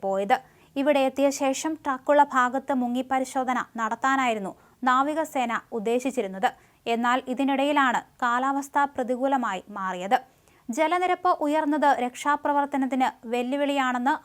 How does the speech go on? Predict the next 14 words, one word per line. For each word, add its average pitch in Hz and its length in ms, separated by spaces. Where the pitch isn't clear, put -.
അധികൃതർ 240 440
പറഞ്ഞു. 190 300
അർജുനായുള്ള 359 640
തെരച്ചിൽ 330 340
പത്താം 311 440
ദിനത്തിലേക്ക് 277 560
കടക്കുകയാണ് 262 720
നാളെയോടുകൂടി. 233 720
കരയിൽ 254 380
നിന്ന് 269 200
മണ്ണ് 254 300
നീക്കം 269 300
ചെയ്ത് 277 240
പരിശോധന 262 520